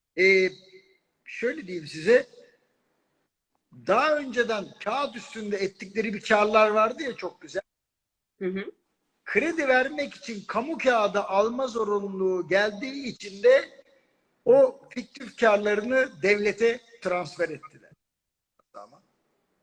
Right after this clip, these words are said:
Speaker 1: Konunun özeti bu. Şimdi <coughs> size Merkez Bankası Başkanımız krediler katlandı diyor.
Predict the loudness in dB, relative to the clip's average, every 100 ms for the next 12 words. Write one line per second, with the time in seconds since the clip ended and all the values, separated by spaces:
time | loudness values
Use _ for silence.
0 | _ -8 -6 -4 -4 -4 -6 -8 -10 -12
1 | -20 _ _ _ _ _ _ _ _ _
2 | _ _ _ _ _ -8 0 2 2 0
3 | -20 -20 -20 _ _ _ _ _ _ _
4 | _ _ _ 0 0 -6 -10 _ _ _
5 | _ _ _ -8 -2 -2 -2 -12 -20 _
6 | _ _ _ _ _ _ _ 0 0 0
7 | -8 -6 -6 -6 -6 -6 -6 -6 -6 -6
8 | -6 -12 -14 -20 _ _ _ _ _ _
9 | _ -4 0 0 -2 0 0 -2 -6 -6
10 | -4 -2 -2 -6 -6 -6 -8 -20